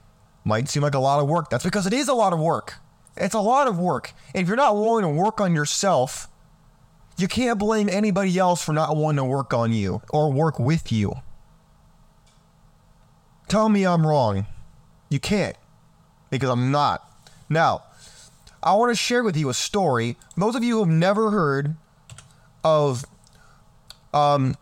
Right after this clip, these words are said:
Ear-, um, Earl Nightingale, fantastic ad-, for, fantastic, um, broadcaster. He's from back in the day. I love listening to this man. He actually agreed with a lot of things that Napoleon Hill said as well.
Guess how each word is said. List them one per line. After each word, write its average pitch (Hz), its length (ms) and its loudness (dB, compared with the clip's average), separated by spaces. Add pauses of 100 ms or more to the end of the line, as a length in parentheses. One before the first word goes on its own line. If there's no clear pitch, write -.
Ear-, 175 200 0 (100)
um, 131 380 2 (1200)
Earl 165 220 0
Nightingale, 170 680 0 (160)
fantastic 170 840 -2
ad-, 143 420 -2
for, 156 260 -2
fantastic, 170 1000 -2 (480)
um, 147 180 0
broadcaster. 135 720 0
He's 123 240 -2
from 139 220 -2
back 139 260 0
in 143 80 0
the 135 80 -2
day. 113 380 -2 (580)
I 156 140 2
love 156 400 0
listening 123 380 -2
to 101 60 -2
this 101 200 -4
man. 95 340 -2 (180)
He 175 500 -2
actually 143 420 -2
agreed 131 200 -2
with 165 100 -2
a 170 60 0
lot 220 280 2
of 202 120 -2
things 170 180 0
that 160 60 0
Napoleon 139 440 0
Hill 139 240 0
said 120 240 -2
as 113 140 -4
well. 135 560 0